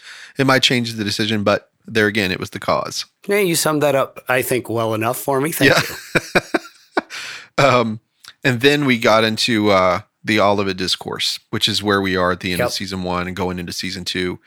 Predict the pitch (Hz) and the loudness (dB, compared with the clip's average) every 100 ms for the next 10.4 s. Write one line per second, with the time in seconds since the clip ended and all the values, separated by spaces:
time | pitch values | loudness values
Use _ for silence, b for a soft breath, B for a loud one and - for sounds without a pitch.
0 | B B B B 113 95 95 90 - 113 | B B B B -4 0 2 0 0 0
1 | 123 117 104 87 110 104 92 98 95 85 | 2 4 2 2 -2 -2 -4 -4 -6 -6
2 | 92 90 95 98 95 101 - - 110 120 | -2 -2 0 -2 -2 -2 0 0 0 2
3 | 185 175 123 143 123 107 107 101 214 - | 2 4 2 2 2 2 2 2 0 -2
4 | 208 202 123 - 131 110 120 143 147 113 | -2 -2 -2 -2 -2 0 0 2 2 0
5 | 101 90 B B B 107 - 113 95 101 | -2 -8 B B B -4 -2 -2 -2 -4
6 | 117 101 92 - 104 98 107 127 117 113 | -4 -4 -6 -6 -6 -2 0 0 0 0
7 | 117 110 95 - 110 120 104 117 101 95 | 0 -2 -4 -2 0 0 -2 -4 -4 -6
8 | 92 90 - 101 - - 120 104 104 - | -8 -10 -6 -6 -2 4 6 4 0 -4
9 | 143 156 - 175 175 175 143 - 135 - | -2 -2 -2 -2 -2 0 0 0 -2 -2
10 | - 143 104 | -2 -2 -2